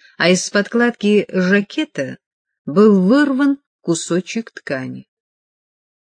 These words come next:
Несомненно, черный кудрявый волос был обнаружен в кепи. Вернон Куэйл делал что-то с лицом куклы,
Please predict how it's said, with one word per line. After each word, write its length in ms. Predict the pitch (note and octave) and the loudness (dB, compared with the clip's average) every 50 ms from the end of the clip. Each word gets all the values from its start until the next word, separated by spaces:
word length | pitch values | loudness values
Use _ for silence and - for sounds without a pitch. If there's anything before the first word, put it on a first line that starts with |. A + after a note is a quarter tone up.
| _ _ _ _ _ | _ _ _ _ _
Несомненно, 1160 | - F3 G3+ A3+ C#4 D4+ D4 - - D4 C#4+ C#4 B3+ A#3 A3+ G#3 G#3 G3 F3+ E3+ E3 D#3+ D3+ | 2 4 4 6 6 4 2 0 0 2 4 6 6 6 6 4 4 2 2 2 0 -2 -4
черный 600 | - - - G#3 G#3+ G#3+ G#3+ F#3+ F3 D#3+ D#3+ D3+ | -4 -2 0 2 2 4 2 2 0 -2 -4 -6
кудрявый 480 | - - D#3+ D#3 D#3 F3+ F#3 E3 D#3 | -6 -6 -4 -2 0 0 0 0 -2
волос 420 | D3+ D3+ F#3+ A3 A3 G#3+ G3+ F#3 F3 | -4 -2 -2 0 0 0 -2 -2 -4
был 320 | D3 C#3+ F3 F3+ E3+ - - | -2 2 2 2 2 0 -4
обнаружен 720 | - E3 D#3+ E3 D#3+ D#3 D#3+ D#3+ D#3+ E3+ E3 D#3+ D#3+ D#3 | -6 -4 -2 -2 -2 -2 -2 -2 -2 -4 -4 -4 -4 -6
в 140 | D#3+ - - | -6 -8 -12
кепи. 440 | - B2+ C#3+ C3 - _ B2+ B2 - _ _ _ _ _ _ _ _ _ _ _ _ _ _ _ _ _ _ _ _ _ _ _ _ _ _ _ _ _ | -12 -10 -8 -8 -8 _ -14 -16 -16 _ _ _ _ _ _ _ _ _ _ _ _ _ _ _ _ _ _ _ _ _ _ _ _ _ _ _ _ _
Вернон 560 | - D3 D#3+ F#3 G3 F#3+ F#3 F3+ F3+ F3+ F3 | -6 -2 0 0 2 2 2 2 2 2 0
Куэйл 520 | - - E3+ F3+ G3+ A#3+ B3 B3+ B3 G#3 F3+ _ _ _ _ _ _ _ _ _ _ _ _ _ _ _ | -2 -2 0 0 2 2 0 0 -2 -4 -6 _ _ _ _ _ _ _ _ _ _ _ _ _ _ _
делал 640 | C3+ C3 C3 C#3 E3+ A3 A#3 A#3+ A#3 A#3 A#3 A#3 A3+ G#3 | -14 -12 -4 0 2 4 4 4 4 4 2 2 0 0
что-то 540 | G3 - - - - - A3 A3 G#3+ G#3+ G#3+ | -4 -6 -8 -8 -4 -2 -2 0 0 0 -2
с 160 | G#3 - - | -2 0 2
лицом 480 | G3+ G3+ G#3 G3+ - - G#3 G3+ G3+ G3+ | 2 2 2 0 -2 -2 0 0 0 0
куклы, 560 | - _ G3 D3 B2 - - - - B2 | -2 _ -8 -8 -8 -10 -14 -14 -14 -14